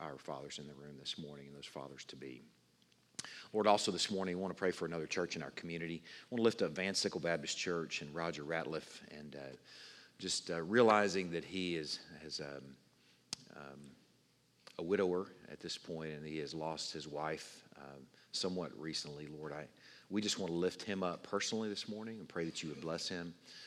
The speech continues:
I pray that he is, uh, preparing to preach this morning and that it is fueled by worship, uh, that may even be, um, conditioned by, um, the absence of his spouse of so many years.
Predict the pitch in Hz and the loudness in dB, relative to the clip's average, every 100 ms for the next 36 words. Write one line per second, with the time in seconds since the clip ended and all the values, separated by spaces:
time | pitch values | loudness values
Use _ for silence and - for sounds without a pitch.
0 | - - - 95 82 78 92 85 78 78 | -14 -6 4 4 4 0 0 2 2 2
1 | - 73 69 64 - - - - 107 120 | -2 -4 -6 -12 -20 -20 -20 -8 2 8
2 | 120 110 - 120 113 - 101 113 107 107 | 8 6 4 4 4 2 2 4 4 4
3 | 107 104 98 92 87 87 90 82 - - | 2 0 -4 -4 0 2 2 2 0 2
4 | 104 87 80 71 78 82 - - - - | 2 2 0 -2 -2 -2 -4 -8 -16 -20
5 | 69 67 69 80 78 - - - - - | -20 -14 -8 -6 -6 -8 -20 -18 -16 0
6 | 90 113 117 104 107 104 92 82 95 92 | 6 8 8 4 4 2 0 0 2 2
7 | 92 90 87 - - - - 76 73 71 | 0 -2 -8 -18 -20 -20 -16 -10 -8 -10
8 | 67 67 67 - - _ _ _ _ _ | -12 -14 -18 -20 -20 _ _ _ _ _
9 | _ - 92 98 117 104 87 80 78 76 | _ -4 2 4 4 2 0 0 2 0
10 | 80 78 - _ _ _ _ _ _ - | -2 -8 -18 _ _ _ _ _ _ -14
11 | 78 71 67 67 67 - _ _ _ - | -12 -10 -12 -14 -18 -20 _ _ _ -12
12 | 85 76 82 85 - 85 - 76 73 - | -6 -2 -2 -2 -4 -2 -2 -2 -2 -4
13 | - 87 85 64 - - - - - 73 | -4 -4 -4 -4 -8 -8 -8 -8 -6 -6
14 | 69 65 62 - - | -10 -14 -14 -12 -12